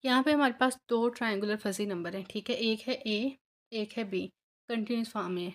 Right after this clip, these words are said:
ठीक है। हमारे पास ये सेट ए है और ये सेट बी है। अब हमने क्या करना है, इनका यूनियन फाइंड आउट करना है। वो हम कैसे करेंगे? पहले इसका ग्राफ देख लें, हमने ग्राफ कैसे बनाया है।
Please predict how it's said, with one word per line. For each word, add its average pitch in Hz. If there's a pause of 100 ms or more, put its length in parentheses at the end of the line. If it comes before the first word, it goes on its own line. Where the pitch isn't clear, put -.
ठीक 208
है। 254
हमारे 233
पास 196
ये 233
सेट 214
ए 208
है 233 (140)
और 208
ये 208 (400)
सेट 214
बी 180
है। 202 (100)
अब 254
हमने 277
क्या 214
करना 208
है, 220
इनका 220
यूनियन 214
फाइंड 185
आउट 170
करना 196
है। 208
वो 226
हम 220
कैसे 185
करेंगे? 185
पहले 226
इसका 247 (520)
ग्राफ 226
देख 240
लें, 240
हमने 240
ग्राफ 214
कैसे 233
बनाया 202
है। 185